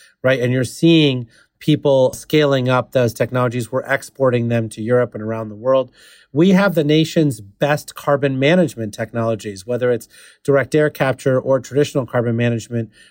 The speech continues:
where we're injecting carbon dioxide into Class six wells, right? Like, we're doing a million tons a year right now in A D Ms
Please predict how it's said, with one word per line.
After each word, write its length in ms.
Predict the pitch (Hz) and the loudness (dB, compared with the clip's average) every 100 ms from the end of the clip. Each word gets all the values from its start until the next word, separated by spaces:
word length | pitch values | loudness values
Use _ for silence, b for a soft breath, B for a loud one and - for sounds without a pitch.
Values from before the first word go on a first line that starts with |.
| b | b
where 180 | 131 127 | 0 2
we're 320 | 113 123 120 | 4 4 4
injecting 680 | 123 120 117 135 123 131 120 | 2 0 0 0 0 -2 -4
carbon 280 | - 120 117 | -2 -2 0
dioxide 440 | 117 113 - 117 | -2 -2 -2 -2
into 540 | 113 110 - 117 110 110 b b | -2 -6 -6 -4 -4 -6 b b
Class 300 | - 131 113 | -6 -2 -2
six 280 | - 113 - | -4 -6 -4
wells, 380 | 117 98 - - | -8 -8 -16 -4
right? 220 | 113 110 | 0 0
Like, 160 | 110 110 | 0 -2
we're 100 | 113 | -2
doing 420 | 104 113 113 107 - b b - | 0 0 2 -2 -6 b b -4
a 120 | 117 | 0
million 360 | 113 120 117 110 | 2 4 4 2
tons 420 | - 117 110 104 | 0 0 0 0
a 100 | 110 | 0
year 200 | 113 113 | 2 4
right 160 | 107 107 | 2 2
now 300 | 151 135 120 | 2 2 0
in 100 | 113 | -2
A 160 | 117 | -4
D 180 | 117 113 | -4 -4
Ms 420 | 117 113 113 107 | -4 -6 -8 -14